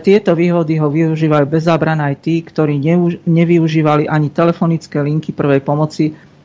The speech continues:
pre obavy a zábrany. Na druhej strane oproti telefonickej pomoci tu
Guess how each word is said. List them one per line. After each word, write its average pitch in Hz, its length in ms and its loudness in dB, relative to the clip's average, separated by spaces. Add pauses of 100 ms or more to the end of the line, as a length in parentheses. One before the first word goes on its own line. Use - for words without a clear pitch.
(200)
pre 151 160 2
obavy 165 400 2
a 151 160 -2
zábrany. 143 600 -2 (560)
Na 175 160 2
druhej 196 240 2
strane 175 360 0
oproti 170 360 -2
telefonickej 165 680 0
pomoci 156 680 -6
tu 151 240 -10